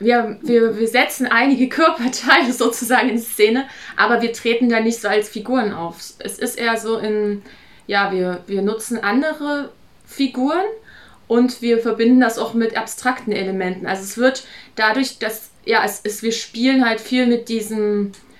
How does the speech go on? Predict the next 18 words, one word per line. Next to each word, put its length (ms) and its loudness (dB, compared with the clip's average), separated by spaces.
mit 300 0
diesem 260 -2
Medium 540 2
und 320 -2
auch, 300 -2
wir 140 0
haben 140 0
versch-, 360 -8
also 180 -4
eine 160 0
Kameraeinstellung, 960 0
die 260 -10
eher 200 0
so 200 -4
für 180 -10
Illustrieren, 920 -2
also 280 -6
wie 100 -4